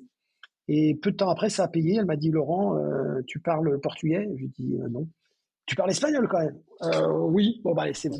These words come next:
Allez, tu pars au Mozambique. » Donc, euh,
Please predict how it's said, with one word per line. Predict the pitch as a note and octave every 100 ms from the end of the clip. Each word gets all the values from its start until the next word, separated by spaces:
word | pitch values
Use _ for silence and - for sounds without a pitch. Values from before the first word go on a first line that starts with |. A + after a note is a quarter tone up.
| C#4
Allez, | G3+
tu | - -
pars | F3+
au | F3
Mozambique. » | D#3+ C#3 F#3+ G#3 - _ _ _ - _ _ _ A2
Donc, | B2 -
euh, | E3+